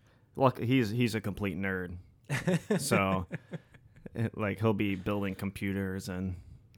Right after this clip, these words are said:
Speaker 1: hopefully it won't cause me too much anxiety.
Speaker 2: Sure, maybe you can fix your software
Speaker 1: It's,
Speaker 2: problem.
Speaker 1: yeah, yeah, I'm ready for that. I am.
Speaker 2: <laughs>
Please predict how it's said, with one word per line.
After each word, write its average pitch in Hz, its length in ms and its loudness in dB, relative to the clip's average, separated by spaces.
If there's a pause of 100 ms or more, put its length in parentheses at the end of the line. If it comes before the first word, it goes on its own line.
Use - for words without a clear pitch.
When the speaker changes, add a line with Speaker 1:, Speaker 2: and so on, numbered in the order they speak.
(140)
Speaker 1:
hopefully 107 300 -2
it 98 40 -2
won't 98 200 -4
cause 95 240 -2
me 101 100 -2
too 104 180 -4
much 90 220 -4
anxiety. 92 580 -4 (120)
Speaker 2:
Sure, 127 260 -12 (120)
maybe 98 180 -10
you 101 60 -8
can 101 120 -18
fix - 220 -18
your 110 80 -14
software - 400 -14
Speaker 1:
It's, - 220 -12
Speaker 2:
problem. 131 120 -16 (100)
Speaker 1:
yeah, 135 320 6 (140)
yeah, 127 240 6
I'm 120 140 4
ready 127 180 4
for 110 160 -6
that. 95 220 -2 (320)
I 104 280 2
am. 110 320 0
Speaker 2:
<laughs> - 40 -20